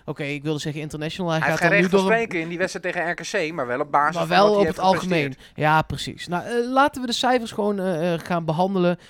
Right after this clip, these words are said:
Speaker 1: Eh, ik denk dat de conclusie gesteld mag worden, eh, over het algemeen dat de eerste helft niet best was.
Speaker 2: Nee,
Speaker 1: <laughs>
Speaker 2: zacht uitgedrukt, hè?
Speaker 1: En, eh, dat P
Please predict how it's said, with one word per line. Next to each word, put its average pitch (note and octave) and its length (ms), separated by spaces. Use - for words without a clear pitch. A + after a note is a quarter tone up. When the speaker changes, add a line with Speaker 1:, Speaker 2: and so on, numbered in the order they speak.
Speaker 1:
Eh, D3 520
ik E3 140
denk F3 160
dat F3 100
de F3 80
conclusie F3 440
gesteld F3 300
mag F3 100
worden, E3+ 300
eh, D#3+ 240
over F3+ 160
het F#3 100
algemeen G3+ 520
dat F3+ 180
de G3 80
eerste A3+ 320
helft G3 440
niet G#3+ 300
best A3 260
was. A#3+ 340
Speaker 2:
Nee, C#3+ 260
Speaker 1:
<laughs> - 120
Speaker 2:
zacht D#3+ 320
uitgedrukt, F#3 500
hè? C#4 180
Speaker 1:
En, A3 240
eh, G#3 220
dat G#3 180
P G#3 60